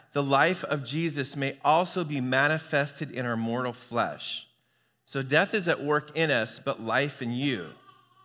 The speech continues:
Now, since we have the same spirit of faith, according to what has been written, 'I believe, and so I spoke,' we also believe, and so we also speak,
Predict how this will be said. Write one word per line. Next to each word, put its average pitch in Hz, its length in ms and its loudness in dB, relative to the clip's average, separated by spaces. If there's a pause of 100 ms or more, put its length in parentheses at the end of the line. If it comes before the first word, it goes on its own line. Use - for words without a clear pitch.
(420)
Now, 123 60 -8
since 208 280 0
we 180 100 0
have 185 200 4
the 147 60 -2
same 175 260 0
spirit 233 420 -2
of 151 100 0
faith, 117 360 -2
according 180 400 -2
to 170 100 -8
what 165 100 2
has 151 140 0
been 131 160 -4
written, 139 400 0 (320)
'I 123 120 4
believe, 131 420 0
and 113 120 -2
so 123 160 -4
I 104 80 2
spoke,' - 640 -4 (300)
we 165 200 2
also 190 520 0
believe, 95 560 -6
and 147 160 0
so 185 180 -2
we 185 180 0
also 170 460 2
speak, - 720 -8